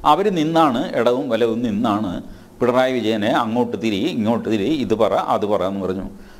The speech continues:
പിന്നെ ഒരെണ്ണം വിട്ടുപോയി. അവർ ആ, ആ,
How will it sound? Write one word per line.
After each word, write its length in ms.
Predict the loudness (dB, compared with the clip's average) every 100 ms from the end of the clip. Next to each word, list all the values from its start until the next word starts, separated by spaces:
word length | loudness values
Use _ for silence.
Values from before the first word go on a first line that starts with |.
| 0
പിന്നെ 180 | 2 4
ഒരെണ്ണം 300 | 2 2 0
വിട്ടുപോയി. 580 | -2 0 2 2 2 -6 -12 -20 -20 -2
അവർ 420 | 0 4 4 4
ആ, 120 | 4
ആ, 760 | 2 2 0 -2 -2 -2 -4